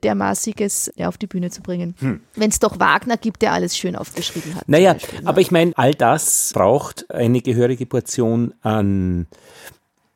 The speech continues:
Speaker 2: Respektlosigkeit, aber auch Respekt gleichzeitig, an Unterordnen, aber auch drübersteigen, weil das ja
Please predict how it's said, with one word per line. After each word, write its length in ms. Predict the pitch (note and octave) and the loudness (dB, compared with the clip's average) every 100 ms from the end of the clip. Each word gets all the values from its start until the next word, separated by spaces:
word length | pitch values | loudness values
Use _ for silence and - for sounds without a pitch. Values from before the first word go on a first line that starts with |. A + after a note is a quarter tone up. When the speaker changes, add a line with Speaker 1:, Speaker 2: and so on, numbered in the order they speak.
| _ - | _ -4
Speaker 2:
Respektlosigkeit, 1400 | A2+ G#2 - G2 - B2 B2+ - D3 - C#3 D3+ F#3 | -2 0 -2 -6 -6 -2 0 -2 -6 -4 0 0 0
aber 180 | B2+ A#2 | 0 2
auch 200 | A2 - | 2 2
Respekt 540 | A2 G2 - G#2+ - - | 0 0 0 -2 -4 -4
gleichzeitig, 880 | G2+ G#2 - B2 A#2 - F3 E3+ | -2 -2 -4 -2 -2 -2 -6 -4
an 220 | - A2+ A2 | -2 0 2
Unterordnen, 1040 | C3 C#3 - A#2+ A#2+ C3 - C#3 B2 A2 _ - | 4 4 4 4 4 2 -2 -2 -2 -4 _ -2
aber 300 | A#2 - A#2+ | 0 2 4
auch 720 | G#2+ A2 - - - - - - _ | 4 4 -2 -14 -14 -14 -16 -20 _
drübersteigen, 1200 | - G#2+ A2+ G#2+ C#3+ - - G2+ A2+ B2+ E3 G#3+ G3+ - - - - | -2 0 0 2 0 0 0 0 0 -2 -2 -2 -6 -12 -20 -20 -20
weil 1040 | A2+ A#2 A#2+ A2 A#2 C3 C3+ C3+ C3 - _ _ _ _ _ - | -12 0 4 6 4 2 0 -2 -6 -8 _ _ _ _ _ -4
das 180 | C3 | -2
ja 200 | D3 B2+ | 2 2